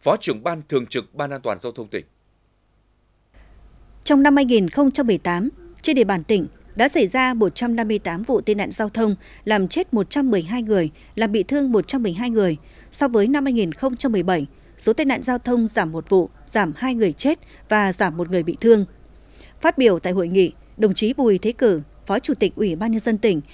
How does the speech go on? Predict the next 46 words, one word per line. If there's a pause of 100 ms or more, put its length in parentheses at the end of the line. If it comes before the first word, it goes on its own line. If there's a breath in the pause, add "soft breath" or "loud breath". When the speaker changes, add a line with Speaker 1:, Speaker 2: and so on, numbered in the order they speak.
(160 soft breath)
Speaker 2:
Phó
trưởng
Ban
Thường
trực
Ban
An
toàn
giao
thông
tỉnh
đánh
giá
cao (240 loud breath)
sự
nỗ
lực
của
các
cấp
các
ngành, (300 loud breath)
của
lực
lượng
chức
năng (240 loud breath)
trong
công
tác
đảm
bảo
trật
tự
an
toàn
giao
thông (260 loud breath)
trong
năm
hai
nghìn
không
trăm
mười
tám.